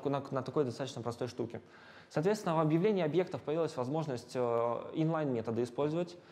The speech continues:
Если раньше, чтобы объявить функцию объект, надо было её объявлять как свойство. То есть мы пишем func, двоеточие, function и, собственно, название, ну, тело функции, то сейчас можно написать это всё вкратце. Появились такие вещи, как trailing commas. Можно в массивах использовать trailing comma.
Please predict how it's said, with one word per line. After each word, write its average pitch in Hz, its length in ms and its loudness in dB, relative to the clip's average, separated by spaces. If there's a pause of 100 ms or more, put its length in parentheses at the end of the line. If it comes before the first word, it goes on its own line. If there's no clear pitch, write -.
(180)
Если 143 220 0
раньше, 165 300 2
чтобы 143 220 0
объявить 147 340 2
функцию 170 320 0
объект, 180 280 -2
надо 160 180 0
было 139 160 0
её 123 140 4
объявлять 143 280 -2
как - 140 -8
свойство. 127 320 -2
То - 80 -6
есть 127 120 -6
мы 131 80 -4
пишем 123 300 -6
func, 247 340 0
двоеточие, 117 600 0
function 160 420 -2 (260)
и, 165 180 2
собственно, 156 360 -4
название, 123 400 -2
ну, 147 200 -2
тело 151 300 -4
функции, 113 440 -6 (300)
то 127 80 -4
сейчас 160 340 -2
можно 160 380 0
написать 143 400 -4
это 135 140 -6
всё 139 180 -4
вкратце. 110 500 -4 (320)
Появились 214 280 4
такие 175 240 0
вещи, 175 200 0
как - 140 -6
trailing 170 440 2
commas. 123 320 -2 (240)
Можно 139 360 -2
в 123 60 -2
массивах 117 440 0
использовать 151 360 -2
trailing 156 320 4
comma. 151 320 0